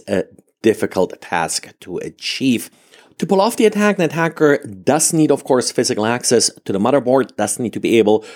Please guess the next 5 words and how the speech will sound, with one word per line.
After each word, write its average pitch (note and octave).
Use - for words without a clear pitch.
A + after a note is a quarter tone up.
to -
connect G#2+
specific -
equipment D3+
to C#3